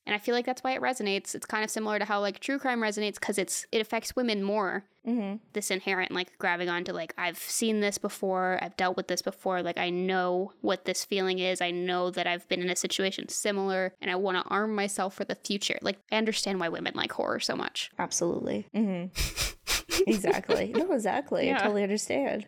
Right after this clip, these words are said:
Speaker 1: Yeah.
Speaker 2: It's so true. That was my last comment. I was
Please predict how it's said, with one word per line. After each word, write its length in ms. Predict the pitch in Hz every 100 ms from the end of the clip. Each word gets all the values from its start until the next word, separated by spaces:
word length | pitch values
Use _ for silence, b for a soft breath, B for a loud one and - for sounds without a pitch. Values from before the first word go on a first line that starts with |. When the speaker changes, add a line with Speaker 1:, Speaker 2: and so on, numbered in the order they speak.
| -
Speaker 1:
Yeah. 220 | 226 240 - -
Speaker 2:
It's 120 | 214
so 140 | - 208
true. 400 | - 269 240 - -
That 280 | 208 190 202
was 120 | 285
my 100 | 294
last 260 | 220 165 -
comment. 340 | - - - -
I 60 |
was 120 | 196